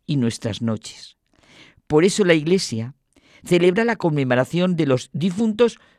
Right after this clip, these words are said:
todos los días en la Eucaristía y en un día determinado, y precisamente después de la gran celebración de Todos los Santos. Como dice San John Henry Newman, "Solo Dios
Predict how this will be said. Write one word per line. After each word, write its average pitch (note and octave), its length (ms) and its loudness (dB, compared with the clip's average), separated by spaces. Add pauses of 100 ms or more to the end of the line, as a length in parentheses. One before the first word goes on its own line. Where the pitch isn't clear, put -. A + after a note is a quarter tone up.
(140)
todos G3 260 6
los D#3 220 2
días B3+ 340 -4
en D3 120 -2
la C3+ 40 0
Eucaristía A#2+ 760 -4 (580)
y D3+ 100 -4
en D3 100 0
un D#3 120 0
día C#3 140 2
determinado, C3 720 -2 (420)
y A3 100 2
precisamente A#3+ 720 0
después G#3+ 380 -2
de A3+ 80 0
la F#3+ 100 0
gran G3+ 220 -4
celebración F3+ 580 0
de D#3+ 100 -2
Todos D3+ 240 -2
los C3+ 160 -4
Santos. G#2 540 -6 (1200)
Como C#3+ 240 0
dice F#3 380 0 (400)
San C3 420 0
John A3 320 2 (580)
Henry G#3+ 360 2
Newman, B2+ 640 0 (960)
"Solo D#3+ 500 0
Dios C3 640 -4